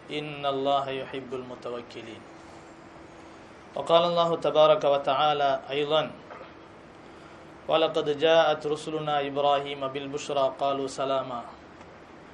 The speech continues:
قال سلام فما لبث أن جاء بعجل حنيذ." قال النبي صلى الله عليه وسلم: "كلكم راع وكلكم مسؤول عن رعيته."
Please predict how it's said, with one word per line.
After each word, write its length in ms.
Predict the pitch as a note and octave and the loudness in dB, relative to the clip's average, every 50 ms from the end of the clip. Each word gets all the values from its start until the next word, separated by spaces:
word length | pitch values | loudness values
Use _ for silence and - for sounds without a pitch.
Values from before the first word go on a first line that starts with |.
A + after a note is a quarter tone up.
| - - - - | -20 -20 -8 -2
قال 300 | C#3 C#3+ D3 D3 C#3+ C3+ | 0 0 2 2 0 -2
سلام 640 | - D3 C#3 D3 D3+ D#3 D3+ D3 C#3+ C#3+ C#3 C3+ | -2 -2 0 2 2 2 0 -2 -4 -6 -8 -10
فما 380 | - - C#3+ C#3 D3 D3 C#3+ C#3 | -8 -8 -6 -4 0 0 2 2
لبث 340 | C#3 C#3 C3+ C#3 C3+ - | 2 0 -2 -2 -4 -4
أن 360 | C#3+ C3+ C3+ C#3 C#3 C#3 C3+ C3+ | -2 -2 -2 -4 -6 -6 -8 -6
جاء 400 | - D3 C#3+ C#3+ C#3+ C#3 C#3 C#3+ | -2 0 2 2 2 2 0 -2
بعجل 600 | C#3 C3+ C3+ C3+ C3+ C3+ C3+ C3 C3+ C3 B2+ A#2+ B2 - - | -2 -2 -4 -4 -6 -6 -6 -8 -8 -10 -12 -14 -16 -12 -10
حنيذ." 300 | C3+ A#2+ A#2+ A#2 A2 F#2 - - - - - - - - - - - - - - - - - - - - - - - - - - - - - - - - - - - | -10 -10 -10 -12 -14 -16 -16 -18 -20 -20 -20 -20 -20 -20 -20 -20 -20 -20 -20 -20 -20 -20 -20 -20 -20 -20 -20 -20 -20 -20 -20 -20 -20 -20 -20 -20 -20 -20 -20 -18 -8
قال 180 | - D#3 E3 E3+ | 0 2 4 4
النبي 340 | E3+ E3+ E3+ D#3+ D#3+ D#3+ D#3+ | 4 2 0 -2 -2 -4 -6
صلى 280 | D3+ - D#3+ D3 D3 | -4 -4 -2 -2 0
الله 320 | D3 D3 D3 D3+ D3+ D3 D3+ | 0 0 0 0 0 0 0
عليه 340 | C#3 C#3 C#3+ D3 C#3 C#3+ C#3 | 0 0 0 -2 -4 -4 -4
وسلم: 520 | C#3 C3+ C3 - D3 D3+ D3+ D#3 D3+ C3 A#2+ - - - - - - - - - - - - - - - - - - - - - - - - - - - - - - - - - | -4 -4 -4 -2 -4 -2 0 -2 -2 -2 -6 -12 -18 -20 -20 -20 -20 -20 -20 -20 -20 -20 -20 -20 -20 -20 -20 -20 -20 -20 -20 -20 -20 -20 -20 -20 -20 -20 -20 -20 -20 -20 -16 -10
"كلكم 460 | - F3+ F3+ F3 E3+ D#3+ E3 D#3+ D#3 C#3+ | -6 -4 -4 -2 -4 -4 -4 -4 0 4
راع 340 | D3 D3+ D3+ D3 D#3 D3+ C#3+ C3+ B2 - - - | 4 6 6 4 2 0 -4 -6 -12 -14 -10 -8
وكلكم 600 | C#3 C#3+ C#3 - D#3+ D#3 D3+ D3+ C#3+ D3 D3 C#3+ | -8 -6 -4 -2 -2 0 0 -2 -2 -4 -8 -6
مسؤول 580 | C#3 C3+ C3+ - - D3+ D3+ D3 C#3+ C#3 C3+ C3 - - - - | -6 -6 -6 -8 -6 -4 -2 -2 -2 -2 -4 -6 -10 -14 -12 -8
عن 160 | C#3 C#3+ C#3 C3 | -8 -8 -6 -4
رعيته." 560 | C3 B2+ A#2+ B2 C3+ C3 C3 B2 - - A#2+ | -4 -4 -4 -4 -4 -6 -6 -8 -8 -12 -14